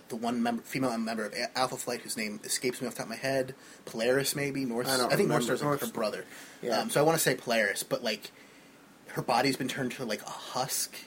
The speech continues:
Speaker 1: and, like, there's no eyes i-, in her skull.
Speaker 2: I didn't
Speaker 1: And
Speaker 2: think she was a
Speaker 1: she's, like,
Speaker 2: husk.
Speaker 1: hollow. I think she was, like, hollow.
Speaker 2: I thought, I thought her eyes were different, but she just got cosmically changed or
Speaker 1: Either
Speaker 2: whatever.
Speaker 1: way, I just remember turning that, to that panel and be like, "That is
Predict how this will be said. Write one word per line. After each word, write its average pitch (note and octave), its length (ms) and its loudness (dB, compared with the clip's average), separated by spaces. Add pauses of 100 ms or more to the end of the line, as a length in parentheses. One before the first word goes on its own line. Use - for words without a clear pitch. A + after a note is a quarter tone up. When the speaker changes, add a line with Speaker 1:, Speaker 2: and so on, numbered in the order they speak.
(320)
Speaker 1:
and, A#2+ 120 -2
like, A2+ 140 -2
there's A#2+ 160 -4
no A#2 220 -2
eyes A2+ 800 0 (200)
i-, C3 160 -2
in C#3 120 -4
her C3+ 120 -2
skull. C3 800 2
Speaker 2:
I - 80 12
didn't F#4 80 12
Speaker 1:
And F#4 80 12
Speaker 2:
think D4+ 120 8
she G#3 100 6
was D#3+ 120 8
a A#2 200 0
Speaker 1:
she's, E3+ 140 4
like, G#3+ 100 10
Speaker 2:
husk. - 200 8
Speaker 1:
hollow. C#3+ 640 6
I E3+ 40 -6
think - 120 -8
she - 120 -2
was, E3+ 100 -2
like, - 100 -4
hollow. C4+ 380 -2
Speaker 2:
I G#3 100 12
thought, A3+ 280 10
I G3 80 8
thought G3+ 180 10
her F3+ 160 12
eyes D#3+ 300 12
were C#3 160 4
different, C3 400 0
but B2 200 4
she C3+ 160 -4
just B2 200 -4
got A#2 180 0
cosmically A2+ 560 -4
changed G#2+ 500 -8
or - 80 -8
Speaker 1:
Either G#3 220 10
Speaker 2:
whatever. - 20 10
Speaker 1:
way, D3+ 200 12
I B2+ 60 8
just - 140 4
remember C3+ 240 4 (180)
turning C#3+ 200 6
that, C3+ 260 4
to B2+ 80 -2
that A#2 140 2
panel A#2+ 220 0
and G#2 80 -6
be G#2 80 -8
like, G2+ 240 -10 (420)
"That G#2+ 200 0
is - 260 -2